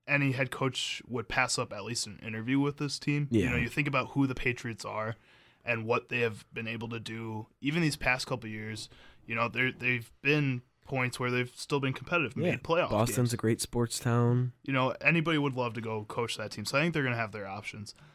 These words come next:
Speaker 1: Let's move on to our next team, staying on the East Coast, staying with another red, white, and blue team, uh, the New York Giants. Uh, a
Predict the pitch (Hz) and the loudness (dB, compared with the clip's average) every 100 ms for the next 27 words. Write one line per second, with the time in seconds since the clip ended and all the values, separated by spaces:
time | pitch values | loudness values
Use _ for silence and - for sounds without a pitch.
0 | _ _ _ - 196 226 233 208 185 175 | _ _ _ 0 2 2 2 4 4 2
1 | 160 - 156 135 131 123 139 160 - - | 0 2 4 4 2 0 -4 -4 -6 -4
2 | 120 117 - 151 165 147 127 - 117 - | -2 -2 2 2 2 0 -2 -4 -4 -4
3 | - 113 117 - 160 165 143 127 123 117 | -4 -2 0 2 2 2 2 0 0 0
4 | 110 113 113 110 117 95 107 117 120 117 | 0 0 0 0 -2 -4 -4 0 0 0
5 | 135 127 143 160 - - - 143 143 139 | 0 0 0 -4 -10 -18 -2 4 6 4
6 | - - 156 165 214 233 160 - 120 127 | 0 -2 2 4 4 4 2 -2 -2 -2
7 | 92 - - - - _ _ _ _ _ | -6 -6 -4 -6 -10 _ _ _ _ _
8 | - 120 120 104 - - - | -4 2 2 2 -6 -8 -2